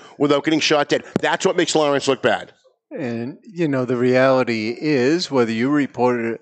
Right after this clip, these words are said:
Speaker 2: on it or not, it is happening.
Speaker 1: Right. And then I get these snowflakes came on my page saying, "What about the family? You should take this down. The family shouldn't have to see this."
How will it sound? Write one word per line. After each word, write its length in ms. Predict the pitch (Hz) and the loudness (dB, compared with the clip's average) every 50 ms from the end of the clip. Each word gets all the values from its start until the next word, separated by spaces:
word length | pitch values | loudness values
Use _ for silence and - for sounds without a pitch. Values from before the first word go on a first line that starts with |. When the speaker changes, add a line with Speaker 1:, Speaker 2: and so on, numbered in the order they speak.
| - | -8
Speaker 2:
on 280 | - 117 117 117 117 120 | -4 -2 -2 -2 -2 -2
it 160 | 117 117 - - - - | -4 -6 -8 -12 -10 -8
or 160 | 117 110 107 | -6 -6 -6
not, 540 | 107 104 107 117 131 135 120 110 110 110 - - - | -6 -4 -2 2 2 2 2 2 0 -2 -6 -10 -6
it 200 | - 131 123 127 | -4 -4 -2 -2
is 200 | 131 120 107 - | -2 -2 -4 -4
happening. 600 | - 117 120 127 120 - 131 113 98 90 85 - _ _ - - | -4 -2 -2 -2 -2 -2 -4 -4 -4 -6 -14 -16 _ _ -8 -2
Speaker 1:
Right. 260 | 113 123 117 92 90 - - - - - - - - - | 0 2 2 0 -2 -6 -10 -20 -20 -20 -20 -10 -4 0
And 100 | 139 165 | 2 2
then 80 | 170 | 2
I 80 | 175 170 | 2 2
get 140 | 160 165 - | 0 0 0
these 160 | 156 135 - | -2 -2 0
snowflakes 460 | - 170 170 160 - - 175 143 - | 0 0 0 0 0 0 -2 -2 -2
came 200 | - - 147 139 | -2 -2 0 0
on 140 | 131 131 131 | 0 0 0
my 140 | 131 127 127 | 0 -2 -2
page 500 | - 120 110 101 101 107 107 - - - _ _ _ _ _ _ _ - - - _ _ _ _ | 0 -2 -2 -2 -2 -6 -8 -12 -16 -16 _ _ _ _ _ _ _ -16 -16 -16 _ _ _ _
saying, 440 | - - 139 131 127 120 117 117 107 - - - - - - | -4 -2 0 0 2 0 0 -2 -4 -8 -12 -20 -20 -14 -4
"What 200 | 139 175 214 233 | 0 0 0 2
about 220 | 247 214 220 220 208 | 2 0 -2 0 -2
the 80 | 185 | -4
family? 400 | - - - 208 214 202 185 165 | -2 0 0 2 2 2 2 0
You 100 | 160 180 | 0 0
should 180 | - - 220 - | -2 -2 -2 -2
take 220 | - 196 190 - | -2 -2 -2 0
this 160 | - 190 151 | -2 -2 -2
down. 260 | 127 127 165 160 156 147 | 0 0 -2 0 0 -2
The 60 | 127 | -4
family 480 | - - - 170 175 190 202 202 196 180 | -6 -4 -2 0 0 0 2 2 0 0
shouldn't 300 | - - 175 160 160 151 | 0 0 0 0 0 0
have 160 | 151 151 - | -2 -2 -2
to 80 | - 147 | -2 -2
see 280 | - - 147 147 147 139 | -2 0 0 0 0 0
this." 440 | 120 92 98 104 - - - - | -2 -4 -4 -6 -6 -6 -6 -8